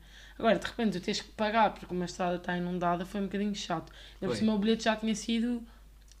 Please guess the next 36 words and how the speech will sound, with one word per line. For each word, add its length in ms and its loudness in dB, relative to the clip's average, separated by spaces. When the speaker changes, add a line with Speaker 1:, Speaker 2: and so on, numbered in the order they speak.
Speaker 1:
trinta 280 2
e 60 6
sete 300 4
Speaker 2:
Trinta 60 2
e 40 8
sete, 160 6
Speaker 1:
euros. 200 0
Speaker 2:
sim. 200 -12
Speaker 1:
Portanto, 240 -4
fi-, 120 0
acabou 300 2
que 80 -8
f-, 140 -14
por 420 -8
ficar 300 0
quase 300 2
quarenta, 640 0
ficámos 240 0
ali 120 0
um 60 2
bocadinho 320 0
irritados. 720 -2
Isto 140 -10
porque, 580 -4
como 200 -4
a 40 -4
Ricardo 200 -4
estava 120 -6
a 40 -14
contar 260 0
esta 220 -6
empresa, 420 -2
a, 480 -6
a 40 -2
Speaker 2:
Siva. 360 0
Speaker 1:
Siva, 220 0